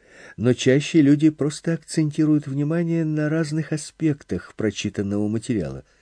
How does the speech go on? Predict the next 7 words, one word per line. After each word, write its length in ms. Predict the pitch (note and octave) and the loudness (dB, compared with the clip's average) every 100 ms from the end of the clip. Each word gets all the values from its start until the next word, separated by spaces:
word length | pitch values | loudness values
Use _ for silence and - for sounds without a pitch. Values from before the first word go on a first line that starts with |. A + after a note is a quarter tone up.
| _ _ _ _ _ | _ _ _ _ _
потому 300 | A2 C3+ D3 | -4 0 0
что 320 | - C#3+ B2+ | 2 4 4
всем 420 | - - - A#3+ G#3+ | 0 -10 -6 -4 -2
нам 160 | F3 | -2
свойственно 640 | D3 D#3 F#3 - E3 D3+ | -4 -2 -2 -2 -2 -2
замечать 560 | C3+ C3+ C3+ - C#3 - | -2 -2 -2 -2 -4 -2
то, 220 | G#3 A3+ | -2 -2